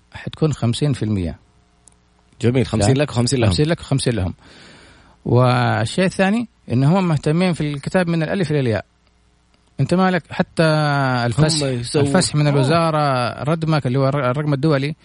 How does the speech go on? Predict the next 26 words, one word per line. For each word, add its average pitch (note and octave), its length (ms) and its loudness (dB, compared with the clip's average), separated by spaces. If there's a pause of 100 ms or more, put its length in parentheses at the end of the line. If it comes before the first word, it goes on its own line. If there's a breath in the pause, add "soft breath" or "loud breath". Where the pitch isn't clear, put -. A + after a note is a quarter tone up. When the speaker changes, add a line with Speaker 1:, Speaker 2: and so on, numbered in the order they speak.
(520 loud breath)
Speaker 1:
ال-، A#2+ 240 0
ال-، A#2+ 160 0
الباركود، C3+ 880 0
آه، G2+ 380 -2
التسويق، D3+ 520 -2
كل G3+ 240 0
المواضيع D3 440 0
هذه. G#2+ 280 -2 (600 soft breath)
فيختصروا A2+ 1700 -2
على C3+ 140 0
الكاتب F#3+ 420 -2 (520)
ويريحوك E3+ 540 0
يعني D#3 140 0
من D#3 120 0
ال-، C#3+ 240 0
ال-، A#2+ 400 -4
إنك A#2+ 440 -2 (180)
يعني A2 180 -4
تحاول، B2 600 0
آه، G2+ 540 -4 (160)
يعني G2+ 160 -6
كيف C3 160 -2
أقولها؟ A#2 320 0 (440)
يريحوك C#3 460 0
من C3 140 2
ال-، G2+ 520 -2